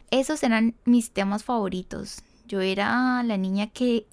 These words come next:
<laughs> le hablaba de la ley de atracción a mis amigos en el colegio. Así que cuando llega todo esto de la sanación, conecté profundamente y pues así empecé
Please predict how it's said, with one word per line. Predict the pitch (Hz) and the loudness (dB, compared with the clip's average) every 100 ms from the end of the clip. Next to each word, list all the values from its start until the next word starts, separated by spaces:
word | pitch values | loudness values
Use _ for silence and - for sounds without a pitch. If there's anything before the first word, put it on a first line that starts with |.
| 220 - - | -10 -10 -20
<laughs> | - _ - | -20 _ -2
le | 208 | 4
hablaba | 202 196 190 185 202 240 | 4 4 4 4 4 2
de | |
la | 269 | 0
ley | 262 214 | 0 0
de | 196 | 0
atracción | 196 254 240 - 202 196 | 0 -2 -2 -4 -2 0
a | |
mis | 208 240 | 0 2
amigos | 240 208 180 185 | 2 0 -2 -2
en | 220 | 0
el | 220 220 | 0 -2
colegio. | 196 180 180 190 202 - _ - | -4 -4 -8 -10 -14 -16 _ -6
Así | 208 214 202 | -4 -2 -6
que | - 226 233 240 240 233 208 202 _ | -2 0 2 0 0 -2 -4 -8 _
cuando | - 220 226 | 2 4 4
llega | 208 214 208 233 247 - | 4 4 2 2 -2 -2
todo | - 240 247 254 269 - - | -4 -2 0 0 -2 -4 -4
esto | 247 233 _ 247 247 | -8 -8 _ -6 -4
de | 254 247 | -4 -4
la | 226 | -6
sanación, | - 196 196 196 - 247 262 226 233 | -4 -4 -6 -8 -2 2 4 2 2
conecté | 247 226 - 208 | 2 0 -2 -6
profundamente | 202 240 233 - 240 233 226 214 202 196 196 214 247 - | -2 -4 -4 -2 2 2 2 0 0 -2 -4 -6 -6 -4
y | 254 277 302 | -4 -4 -6
pues | - 226 | -8 -8
así | 208 208 | -6 -6
empecé | 185 - 196 208 214 | -8 -8 -6 -6 -6